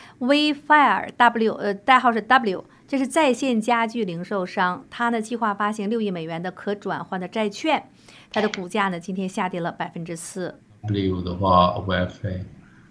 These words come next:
Speaker 2: 嗯，三十六块六毛四美元的股价，我们看一周内、一个月内是看涨的，但整体来说，一年内，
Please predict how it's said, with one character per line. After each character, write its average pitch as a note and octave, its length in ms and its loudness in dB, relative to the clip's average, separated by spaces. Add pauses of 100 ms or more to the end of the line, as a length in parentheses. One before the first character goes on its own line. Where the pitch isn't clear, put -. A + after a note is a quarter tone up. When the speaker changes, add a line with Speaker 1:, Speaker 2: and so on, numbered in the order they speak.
(280)
Speaker 2:
嗯， F2+ 400 -2
三 G#2+ 240 6
十 G#2 120 6
六 G2+ 120 4
块 G#2 180 4
六 G2+ 160 4
毛 E2+ 240 0
四 - 280 4
美 E2 160 0
元 D#2+ 300 -4 (140)
的 F#2 80 -4
股 E2 220 -8
价， F2 360 2 (540)
我 F2+ 140 4
们 F2+ 80 6
看 G2 320 4
一 G#2 80 6
周 G#2 280 6
内、 G#2+ 140 10
一 G2+ 120 4
个 G2+ 140 2
月 F#2+ 180 8
内 F2+ 160 2
是 - 160 -2
看 G2 240 2
涨 D#2+ 340 0
的， F#2+ 300 0 (580)
但 G2 220 4
整 F#2+ 260 2
体 G#2+ 160 2
来 E2+ 160 6
说， F#2 240 0
一 G#2 140 0
年 F2+ 340 2
内， F2+ 560 4